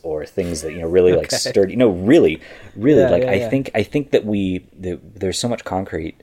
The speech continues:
Speaker 1: and so many, and so much glass and metal that's, it looks, it can look cool, but I really think that we should put, like, trees and ivy and bushes and whatever, you know, whatever your city can handle, just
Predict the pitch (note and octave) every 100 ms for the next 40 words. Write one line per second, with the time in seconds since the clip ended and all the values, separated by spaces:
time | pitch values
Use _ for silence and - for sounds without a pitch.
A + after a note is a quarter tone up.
0 | - F2 E2+ E2 - F#2 F2+ E2 E2 G#2
1 | G2 G2 - F#2+ F2+ F2 F2+ E2+ E2+ G#2+
2 | - - - _ _ - - - - _
3 | _ _ G2+ A2+ B2+ - - G2 - C3
4 | C3+ - A#2 G#2 E2 E2 _ _ _ -
5 | F2 F2+ F2 - F2+ F#2 G#2+ G#2+ - F2+
6 | - D2+ - E2 - - F2 _ _ _
7 | _ - E2 - - _ _ - F#2+ F2+
8 | E2+ - D#2 E2 E2 D#2+ D#2 - D#2 D2+
9 | - F#2 - E2+ D#2+ D#2+ E2 D#2+ D#2+ -
10 | E2+ F2 D#2 D2+ D#2+ D#2+ - - _ -
11 | F2+ G2 G2 A2 G#2+ G#2 F#2+ F2 E2 F2
12 | F2 E2 D2+ D#2+ F#2+ A#2+ B2+ - _ -
13 | F#2+ -